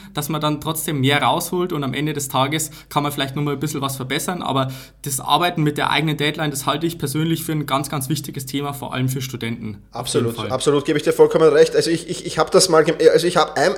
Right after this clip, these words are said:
Speaker 2: ein Buch geschrieben, hab eineinhalb Jahre an einem Buch geschrieben, ja, ohne Deadline,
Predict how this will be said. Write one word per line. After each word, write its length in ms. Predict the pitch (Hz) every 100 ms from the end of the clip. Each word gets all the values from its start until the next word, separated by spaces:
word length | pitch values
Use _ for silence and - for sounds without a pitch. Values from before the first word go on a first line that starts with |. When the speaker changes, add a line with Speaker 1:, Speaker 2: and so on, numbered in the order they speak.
| -
Speaker 2:
ein 160 | 156
Buch 220 | 160 185
geschrieben, 400 | 202 180 180 196 254 - - -
hab 140 | 151
eineinhalb 440 | - 151 202 175 156
Jahre 240 | 139 165
an 100 | 165
einem 100 | 160
Buch 220 | - 220
geschrieben, 400 | - - 120 151 262 -
ja, 240 | 120 160 185 - -
ohne 240 | 180 233
Deadline, 520 | - 160 123 139 233